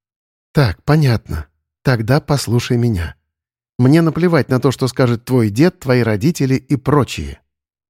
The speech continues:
«Они много чего могут сказать», грустно вздохнул Макс. «Чрезвычайно много чего и все такое,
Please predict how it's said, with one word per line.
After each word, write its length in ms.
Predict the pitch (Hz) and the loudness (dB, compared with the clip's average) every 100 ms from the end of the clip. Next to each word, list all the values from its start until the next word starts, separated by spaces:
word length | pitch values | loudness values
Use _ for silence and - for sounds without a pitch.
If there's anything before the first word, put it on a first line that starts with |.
| _ - | _ -4
«Они 300 | 92 123 185 | 0 2 2
много 400 | 123 147 160 156 | 2 2 0 -2
чего 260 | 151 143 | 0 2
могут 260 | 120 101 95 | 2 0 -4
сказать», 600 | - 95 85 - - - _ _ _ _ | -6 -6 -6 -10 -18 -20 _ _ _ _
грустно 360 | 117 123 110 107 | 0 0 0 -2
вздохнул 420 | 101 120 - 104 | -2 -2 -2 -2
Макс. 400 | 104 85 - - _ _ _ _ _ | 0 -4 -8 -18 _ _ _ _ _
«Чрезвычайно 840 | - 120 120 110 110 131 180 160 135 | -2 0 2 0 -2 0 0 2 2
много 360 | 120 135 117 | 4 2 0
чего 320 | - 104 127 123 | -2 -2 2 0
и 80 | |
все 160 | 95 120 | 0 -2
такое, 580 | 113 101 120 120 101 | -2 -2 0 0 0